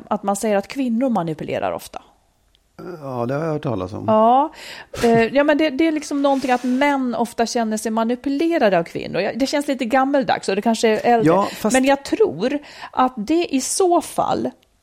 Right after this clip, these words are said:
Speaker 1: har att göra med att kvinnor inte har haft makt.
Speaker 2: Nej, exakt.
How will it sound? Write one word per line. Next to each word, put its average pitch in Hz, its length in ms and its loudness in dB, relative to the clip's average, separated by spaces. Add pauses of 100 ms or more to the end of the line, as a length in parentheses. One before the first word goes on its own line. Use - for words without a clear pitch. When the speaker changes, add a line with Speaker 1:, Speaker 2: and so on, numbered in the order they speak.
(240)
Speaker 1:
har 233 300 4
att 226 140 0
göra 240 460 4
med 190 220 0
att 196 120 -2
kvinnor 240 420 -2
inte 262 220 -2
har 254 180 2
haft 262 300 -2
makt. - 440 -8
Speaker 2:
Nej, 190 220 4
exakt. - 600 -8